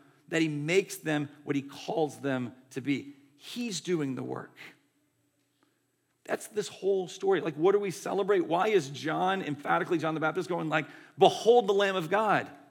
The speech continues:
Because only the Lamb of God, only Jesus can give us a new identity. John the Baptist, as amazing as he was and all the, the way he lived faithfully and all that,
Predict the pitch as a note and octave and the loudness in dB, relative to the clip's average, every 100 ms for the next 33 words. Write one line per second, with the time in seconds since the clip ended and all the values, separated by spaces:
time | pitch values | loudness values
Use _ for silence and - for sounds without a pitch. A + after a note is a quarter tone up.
0 | _ _ _ _ _ _ _ _ _ _ | _ _ _ _ _ _ _ _ _ _
1 | G3 G3+ A3 A3 G3 D#3+ F#3+ F3+ F#3 F3+ | -2 0 0 2 0 0 0 0 0 -2
2 | D3 F#3 E3 F#3+ F#3+ D3 A#2 G3+ F3 D3+ | 2 4 4 0 -4 -4 -6 -6 -4 -6
3 | - D3 C#3 C#3 C#3+ C#3 C3+ B2+ A#2+ A#2 | -4 -2 -2 -2 -2 -2 -2 -4 -6 -10
4 | - - - G3+ G#3 G3+ G3+ G#3+ G#3+ C#3+ | -12 -16 -4 0 2 4 6 6 2 -6
5 | D#3 E3 F3 F3 F3 D#3+ D#3 - F3 D3+ | -4 -2 0 0 0 -2 -4 -4 -4 -2
6 | D3+ E3 F#3+ D#3 C#3+ D#3+ D3+ D3+ D3 C#3+ | 2 4 2 0 0 0 0 -4 -6 -6
7 | C#3 D3 E3 E3 D#3+ E3+ D#3+ E3 E3+ F#3 | -4 0 2 4 2 0 0 -2 0 0
8 | F3+ D3 F3+ F3+ D#3 - | 0 2 0 0 -2 -6